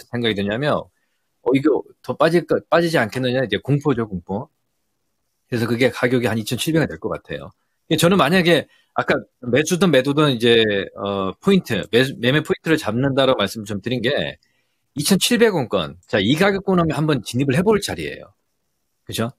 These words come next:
그리고 우리 시청자님 매수한 가격은 이미 좀 잘못됐고 손절 놓쳤기 때문에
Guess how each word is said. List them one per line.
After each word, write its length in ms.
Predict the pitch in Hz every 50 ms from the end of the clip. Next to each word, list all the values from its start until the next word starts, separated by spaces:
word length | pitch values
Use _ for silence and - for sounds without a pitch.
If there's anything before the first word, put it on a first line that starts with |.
| _ -
그리고 200 | 127 135 131 127
우리 100 | 135 143
시청자님 440 | - 185 185 175 175 165 160 151
매수한 320 | 139 123 113 - 151 139 113
가격은 420 | 107 120 120 117 113 131 131 113
이미 160 | 117 139 -
좀 140 | - 123 101
잘못됐고 520 | - - 107 127 131 - 123 113 - - 131
손절 280 | - 170 160 156 127
놓쳤기 460 | 101 101 101 - 139 123 - 127 -
때문에 440 | - 110 98 95 107 131 135 104 90